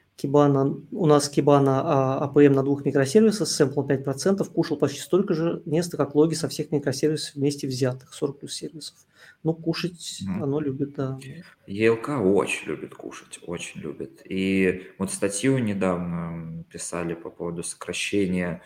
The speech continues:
Speaker 2: а, объёма, а, индексов. М, не самая простая тема. Да, действительно, логов кушает очень мно-,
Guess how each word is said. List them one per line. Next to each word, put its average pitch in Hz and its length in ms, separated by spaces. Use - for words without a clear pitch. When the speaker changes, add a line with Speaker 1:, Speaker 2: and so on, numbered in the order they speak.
Speaker 2:
а, 85 500
объёма, 85 680
а, 85 240
индексов. 85 640
М, 87 280
не 107 160
самая 92 400
простая 82 380
тема. 78 400
Да, 87 180
действительно, 82 640
логов 95 340
кушает - 460
очень 85 400
мно-, 80 160